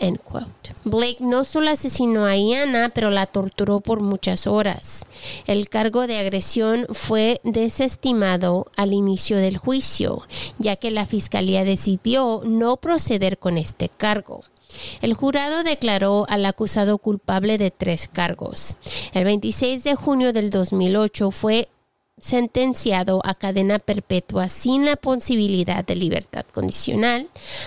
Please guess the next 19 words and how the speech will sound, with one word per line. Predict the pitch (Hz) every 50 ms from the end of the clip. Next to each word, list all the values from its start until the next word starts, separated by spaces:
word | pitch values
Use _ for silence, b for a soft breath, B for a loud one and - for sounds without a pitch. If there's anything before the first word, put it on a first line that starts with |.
| B B
más | 220 202 196 196 - - - _
un | 247 285 302 277
año | 226 196 190 190 185 185 196 214
por | - - 202 180
usar | 170 156 - 170 170 165 170
arma. | 170 175 180 185 190 208 269 - - B B B B B B B
Recibió | - 208 208 190 - 214 185 196 190 185 185
dos | 185 - 208 208 208 185 - 214
años | 190 190 190 190 202 196 -
por | - - 185 -
causar | - 180 170 170 - - 170 165 165
un | 160 165 165
caos | 165 - - 240 226 208 208 220 254 302 311 - - - - - -
y | - 202 208
tres | 196 - - 240 247 254 285 277 -
más | 254 208 185 185 185 -
por | - - - 165 -
la | 156 160 -
tortura. | - - 165 - - - - 62 - - -